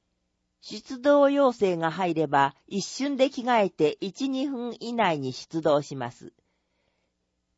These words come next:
着替えの様子の写真です。誰がどんな役割でもできるよう、同じ訓練を何度も繰り返します。訓練をしている写真があります。どんな状況でも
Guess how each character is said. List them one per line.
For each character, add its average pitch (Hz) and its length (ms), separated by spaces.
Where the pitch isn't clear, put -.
着 202 160
替 220 220
え 214 40
の 202 140
様 185 240
子 - 100
の 165 140
写 151 160
真 147 240
で 123 100
す。 - 180
誰 262 320
が 214 200
ど 233 160
ん 269 100
な 220 100
役 151 280
割 190 220
で 196 120
も 170 160
で 139 140
き 175 120
る 151 140
よ 147 420
う、 - 60
同 226 220
じ 277 140
訓 262 280
練 160 280
を 139 80
何 208 320
度 254 80
も 190 120
繰 - 120
り 151 100
返 143 220
し 135 160
ま 117 120
す。 - 280
訓 214 240
練 156 240
を 131 60
し - 80
て - 140
い 143 60
る 139 120
写 127 160
真 135 240
が 120 80
あ 113 60
り 110 100
ま 107 160
す。 - 160
ど 180 240
ん 240 40
な 214 140
状 175 200
況 202 260
で 190 120
も 160 240